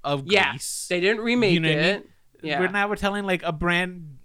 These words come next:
Speaker 1: we're telling a brand new story, and, like, having it take place four years before the events of Grease means that all these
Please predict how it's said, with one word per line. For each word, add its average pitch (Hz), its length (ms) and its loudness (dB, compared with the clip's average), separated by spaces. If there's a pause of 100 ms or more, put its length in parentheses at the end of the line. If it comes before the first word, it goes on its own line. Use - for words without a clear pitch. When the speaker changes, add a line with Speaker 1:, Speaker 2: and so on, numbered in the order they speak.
(120)
Speaker 1:
we're 151 120 -6
telling 190 220 -4
a 175 40 -2
brand 160 280 0
new 143 100 0
story, 143 240 0
and, 127 80 -4
like, 135 160 0
having 180 360 0
it 170 100 -2
take 165 200 -2
place 160 220 -4
four 143 240 -2
years 139 260 -2
before 123 360 -4
the 120 120 -6
events 120 320 -6
of 110 100 -10
Grease 147 340 -4 (280)
means 135 260 -2
that 123 220 2
all 147 280 2
these 139 560 -6